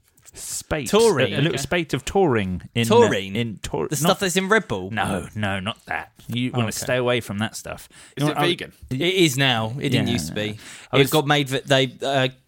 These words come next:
Speaker 2: crafted a synthetic version after the, uh, uh, the British beef scare of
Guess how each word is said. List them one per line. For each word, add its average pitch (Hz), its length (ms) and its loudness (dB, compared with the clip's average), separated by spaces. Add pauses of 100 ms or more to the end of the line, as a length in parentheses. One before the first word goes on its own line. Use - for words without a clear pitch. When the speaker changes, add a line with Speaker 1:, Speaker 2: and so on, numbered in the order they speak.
(120)
Speaker 2:
crafted 139 380 0
a 120 60 -4
synthetic 123 560 -4
version 113 460 -4
after 117 360 -4
the, 113 420 -4
uh, 110 220 -4 (320)
uh, 110 300 -4
the 110 320 -6 (140)
British 117 220 -4
beef - 480 -6 (760)
scare 101 560 -4
of 110 260 -4